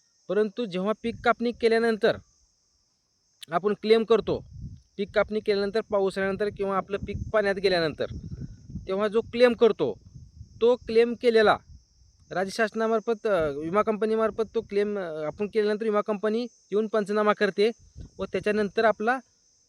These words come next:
दुसरा क्लेम ही सक्सेस होतो आणि तो काढणी पश्चात नुकसान भरपाईचा असतो. आणि काढणी पश्चात नुकसान भरपाईचा क्लेम हा चांगल्या पैशाचा असतो. त्यामुळं ज्या शेतकऱ्यांनी काढणी पश्चात नुकसान भरपाईसाठी क्लेम केलेले होते,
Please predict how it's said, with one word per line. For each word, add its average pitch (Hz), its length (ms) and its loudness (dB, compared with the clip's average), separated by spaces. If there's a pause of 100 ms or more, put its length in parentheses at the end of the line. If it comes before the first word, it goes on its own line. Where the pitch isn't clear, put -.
दुसरा 208 300 0
क्लेम 202 280 2
ही 220 260 -2
सक्सेस - 520 -4
होतो 135 280 -6 (220)
आणि 165 120 -6 (100)
तो 226 60 0
काढणी 214 300 0
पश्चात 185 340 -4
नुकसान 202 300 -4
भरपाईचा 143 380 -2
असतो. 113 240 -10 (340)
आणि 170 160 -8
काढणी 202 220 2
पश्चात 208 280 0
नुकसान 208 300 -2
भरपाईचा 202 480 0
क्लेम 190 240 -4
हा 185 160 0 (540)
चांगल्या 202 300 6
पैशाचा 151 400 0
असतो. 107 240 -6 (520)
त्यामुळं 196 340 2
ज्या 190 280 2
शेतकऱ्यांनी 202 600 0
काढणी 196 380 2
पश्चात 202 420 -2
नुकसान 196 360 -6
भरपाईसाठी 185 560 -4
क्लेम 226 340 2
केलेले 208 260 8
होते, 180 320 2